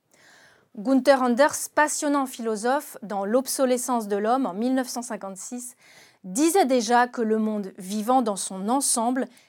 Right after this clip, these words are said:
est considéré comme une mine à exploiter. On parle désormais d'économie du vivant.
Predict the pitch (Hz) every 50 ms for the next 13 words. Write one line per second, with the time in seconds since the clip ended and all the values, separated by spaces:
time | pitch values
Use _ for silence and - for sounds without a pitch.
0 | _ _ _ - 285 320 320 320 302 269 262 - 247 214 190 202 202 208 208 214
1 | 214 - 262 254 233 214 196 196 196 208 220 240 240 220 - - 180 185 214 220
2 | - - - - 196 190 - - 175 - - _ _ _ _ _ _ _ _ _
3 | _ _ _ - 247 240 247 330 349 359 277 262 254 220 254 226 240 254 277 302
4 | - - - 202 185 190 269 294 285 - 285 262 254 254 254 269 294 269 208 226
5 | 233 196 208 202 185 190 -